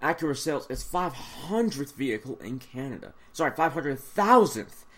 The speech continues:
vehicle in Canada. Mercedes putting the final touches on the facelifted S-Class and S sixty-three A M G. B M W messed up a previous repair. M two, M three, and M four recalled back again.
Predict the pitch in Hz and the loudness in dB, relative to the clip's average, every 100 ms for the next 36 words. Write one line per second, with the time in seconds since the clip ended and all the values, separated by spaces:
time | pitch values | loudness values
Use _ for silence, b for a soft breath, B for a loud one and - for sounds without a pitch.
0 | B - 123 90 101 - 135 127 120 147 | B -2 -2 -2 -6 -6 -6 -6 -6 -6
1 | 98 - - - - 127 131 196 170 139 | -6 -10 -18 -20 -6 -4 2 2 4 2
2 | 185 180 156 - 143 180 226 208 160 - | 0 2 0 -2 0 4 4 4 0 -4
3 | 71 78 80 - 107 110 117 104 101 135 | -12 -14 -16 -6 -2 -2 -4 -8 -2 -2
4 | 139 - 139 110 95 117 123 - 107 117 | -2 -2 -4 -4 -4 -2 -2 -4 -8 -8
5 | 101 101 117 101 104 104 101 101 104 - | -6 -4 -2 0 -2 -4 -4 -4 -6 -6
6 | - - 147 180 147 147 131 127 143 - | -14 -2 4 4 4 2 0 -2 -6 -6
7 | 113 120 107 110 - 101 - - 147 85 | -6 -4 -4 -4 -4 -8 -8 -8 -6 -6
8 | - B B B B 107 - 156 180 - | -6 B B B B -6 -2 0 0 -4
9 | 135 120 117 113 107 123 - 110 107 120 | -8 -6 -4 -4 -6 -8 -6 -4 -2 -6
10 | - 107 107 104 104 98 - - - 110 | -8 -6 -4 -4 -4 -4 -6 -18 -8 -6
11 | 98 - 117 131 139 120 85 64 | -6 -4 0 2 4 2 -2 -8